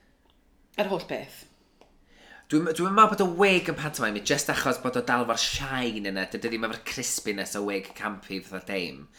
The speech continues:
Speaker 2: A dwi'n meddwl bod yr, ma'r, ma'r outfit yn edrych fatha sut i gallu rentio fo o fatha,
Speaker 1: Mm.
Speaker 2: "Can we get a dri-, thrift store Glinda,
Speaker 1: Ie.
Speaker 2: please?" T'mod fatha
Speaker 1: Ie, t'wod, ma' fe'n, a, a ma'r, beth sy'n rili neis yw yr, y manylion fel yr, yr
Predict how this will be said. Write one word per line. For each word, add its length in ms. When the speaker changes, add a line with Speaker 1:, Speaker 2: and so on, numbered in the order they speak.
Speaker 2:
A 80
dwi'n 160
meddwl 260
bod 300
yr, 220
ma'r, 340
ma'r 220
outfit 360
yn 120
edrych 180
fatha 160
sut 100
i 60
gallu 220
rentio 340
fo 220
o 20
fatha, 400
Speaker 1:
Mm. 260
Speaker 2:
"Can 120
we 80
get 160
a 80
dri-, 260
thrift 560
store 340
Glinda, 380
Speaker 1:
Ie. 20
Speaker 2:
please?" 380
T'mod 180
fatha 320
Speaker 1:
Ie, 400
t'wod, 240
ma' 160
fe'n, 220
a, 80
a 160
ma'r, 180
beth 180
sy'n 100
rili 200
neis 180
yw 160
yr, 240
y 100
manylion 560
fel 180
yr, 200
yr 180